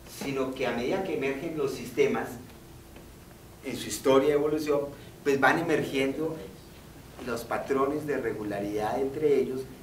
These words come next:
y que después un científico dice, "Esto es una ley". ¿Sí? Eso por un lado.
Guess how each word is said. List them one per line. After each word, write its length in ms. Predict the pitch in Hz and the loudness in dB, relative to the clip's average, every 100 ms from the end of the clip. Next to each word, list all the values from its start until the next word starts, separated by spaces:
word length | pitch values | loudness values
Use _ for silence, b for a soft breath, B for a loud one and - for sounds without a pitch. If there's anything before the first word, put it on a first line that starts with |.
| 196 | -8
y 60 | |
que 180 | 190 143 | 0 0
después 260 | - 131 139 | 2 0 0
un 100 | 139 | 0
científico 680 | 139 139 143 135 131 113 107 | -2 -2 -2 -4 -4 -2 -2
dice, 260 | 101 - | -2 -6
"Esto 160 | 113 117 | -8 -8
es 80 | 120 | -4
una 220 | 127 190 | -2 2
ley". 240 | 214 - - - - - - - - - - - - - - - - - - - - - - - - - - - | 2 0 -6 -14 -18 -18 -18 -16 -16 -14 -14 -14 -14 -14 -12 -12 -12 -12 -14 -14 -14 -14 -14 -14 -14 -14 -14 -10
¿Sí? 80 | 233 349 - - - - - - | -8 -8 -10 -16 -18 -18 -16 -10
Eso 140 | - - | -4 -2
por 140 | 110 | 0
un 120 | 113 | 0
lado. 260 | - - | 0 0